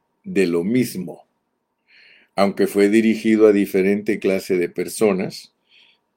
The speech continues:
su mensaje se parece mucho, es similar. Porque en ambos libros se nos está ayudando a crecer.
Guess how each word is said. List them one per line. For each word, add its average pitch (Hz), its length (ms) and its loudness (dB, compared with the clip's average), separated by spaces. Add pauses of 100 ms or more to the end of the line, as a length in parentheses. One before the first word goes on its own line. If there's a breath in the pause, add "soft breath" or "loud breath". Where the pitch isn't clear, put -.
(400)
su 95 720 -4 (840 loud breath)
mensaje 98 600 0
se 95 200 0
parece 90 500 -6
mucho, 139 320 -10 (800)
es 127 220 6
similar. 107 600 0 (1900 loud breath)
Porque 110 640 4
en 104 220 0
ambos 123 280 4
libros 117 520 4
se 101 160 -2
nos 92 240 -4
está 98 580 -2
ayudando 95 840 0
a 82 180 -4
crecer. 95 720 -2